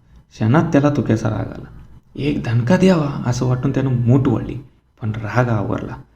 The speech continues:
मनातल्या मनात चरपडत त्यानं अंग टाकलं. तो फाल्गुन महिना होता.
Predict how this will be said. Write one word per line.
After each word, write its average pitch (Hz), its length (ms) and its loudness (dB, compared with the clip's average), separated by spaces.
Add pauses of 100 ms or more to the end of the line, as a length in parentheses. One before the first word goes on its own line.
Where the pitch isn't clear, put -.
(260)
मनातल्या 117 400 2
मनात 127 280 4
चरपडत 139 480 2 (240)
त्यानं 117 200 0
अंग 127 360 4
टाकलं. 113 400 0 (460)
तो 143 320 2
फाल्गुन 127 340 2
महिना 117 260 4
होता. 113 460 -4